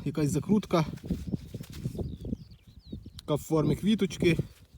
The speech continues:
Не знаю, що б це могло бути, для чого воно.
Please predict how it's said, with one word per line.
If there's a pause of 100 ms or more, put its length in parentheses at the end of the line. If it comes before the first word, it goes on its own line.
(1500)
Не
знаю,
що
б
це
могло
бути,
для
чого
воно.